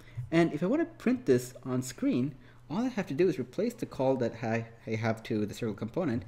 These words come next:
with the angle brackets, I mean, it's an expression, and specify the name of a variable, the circle.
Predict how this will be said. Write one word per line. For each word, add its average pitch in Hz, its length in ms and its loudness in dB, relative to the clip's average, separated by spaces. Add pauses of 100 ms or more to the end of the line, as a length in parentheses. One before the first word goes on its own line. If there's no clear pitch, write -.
(280)
with 131 140 8 (300)
the 123 200 2
angle 123 220 4
brackets, 113 380 0
I 117 40 2
mean, 110 100 6
it's 107 100 -6
an 117 60 -2
expression, 120 500 -2 (440)
and 139 220 2 (140)
specify 185 400 4
the 143 60 6
name 127 180 6
of 127 80 2
a 123 60 2
variable, 101 460 2 (340)
the 113 80 -4
circle. - 420 -4